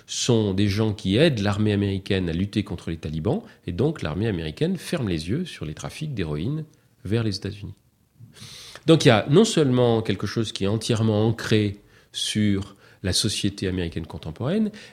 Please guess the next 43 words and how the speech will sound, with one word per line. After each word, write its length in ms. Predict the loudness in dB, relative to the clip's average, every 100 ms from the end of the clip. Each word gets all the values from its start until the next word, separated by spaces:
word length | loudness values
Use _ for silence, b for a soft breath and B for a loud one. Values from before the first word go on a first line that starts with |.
| 2
mais 220 | 6 4
qui 360 | 2 0 -2
critique 540 | 0 0 0 2 0 2
de 100 | 2
manière 300 | 2 2 0
systématique, 800 | -2 -2 -2 -2 -2 -4 -4 -6
et 60 | -4
ça 200 | 0 2
dans 140 | 2
les 120 | 0
trois, 640 | -2 -2 0 0 -2 -6
euh, 280 | -10 -10 -10 -6
séries, 400 | -6 -4 -6 -6 B B
qui 140 | -4
critique 360 | 0 -2 -2 -2
de 80 | 2
manière 300 | 2 2 0
systématique 760 | -4 -4 -4 -4 -4 -4 -6 B B B
des 140 | 6
crimes 260 | 6 6 2
qui 100 | 2
peuvent 140 | 4
être 160 | 4 2
aussi 160 | 0 0
des 80 |
crimes 240 | -2 0 0
d'État, 240 | 0 -4 -6 -20 _ _ _ _ _ _ -20 B B B B
et 100 | 0
qui 160 | 4 8
a 100 | 10
une 220 | 10 6
fonction 400 | 4 0 2 0
pédagogique 760 | 4 6 6 6 4 2 0 2
et 40 |
une 120 | 2
fonction, 640 | 0 -2 -2 -4 -4 -4 -2
euh, 280 | -4 -4 -6
de 320 | -8 -4 0
dénonciation 800 | 8 10 10 6 2 2 0 -2
que 100 | 0
moi 140 | 0
je 100 | 0
trouve 360 | -4 -6 -6